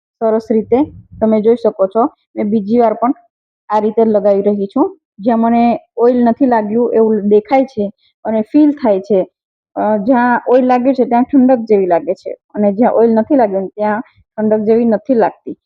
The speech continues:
એટલા માટે મેં ફરી ફરી ખોપરીમાં લગાવવાની શરૂઆત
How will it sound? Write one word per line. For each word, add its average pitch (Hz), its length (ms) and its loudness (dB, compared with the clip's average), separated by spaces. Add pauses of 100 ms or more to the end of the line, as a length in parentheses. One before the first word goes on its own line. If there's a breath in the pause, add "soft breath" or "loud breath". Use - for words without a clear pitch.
(160)
એટલા 220 240 -2
માટે 233 240 0
મેં 240 140 2
ફરી 247 260 0
ફરી 247 320 0 (840)
ખોપરીમાં 214 420 -2
લગાવવાની 202 400 0 (140)
શરૂઆત 196 340 0